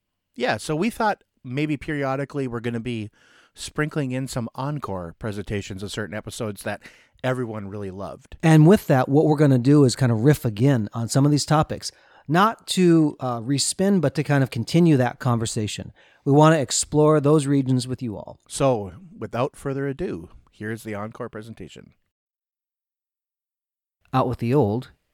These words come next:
Speaker 2: in with the new. For many people, the new ideas and things are better. And yet, we get even more excited when we find something old, an old sweatshirt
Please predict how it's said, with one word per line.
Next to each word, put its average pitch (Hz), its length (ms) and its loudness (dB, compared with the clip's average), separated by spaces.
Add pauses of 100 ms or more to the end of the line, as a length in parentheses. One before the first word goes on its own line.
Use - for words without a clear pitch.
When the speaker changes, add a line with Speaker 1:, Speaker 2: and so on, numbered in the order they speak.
(160)
Speaker 2:
in 113 120 2
with 110 120 -2
the 117 80 2
new. 170 400 -2
For - 100 -4
many 208 180 4
people, 107 520 -4 (100)
the 113 160 0
new 156 260 6
ideas 95 600 -2
and 95 180 -2
things 95 260 -2
are 107 60 -4
better. 120 380 -8 (440)
And 131 160 2
yet, 160 360 0
we 147 100 -2
get 156 160 2
even 139 180 4
more 135 220 4
excited 104 360 -2
when 98 120 -4
we 98 80 -4
find 98 480 -6
something 92 340 -8
old, 82 380 -8 (160)
an 113 100 -4
old 110 180 -2
sweatshirt 131 580 -6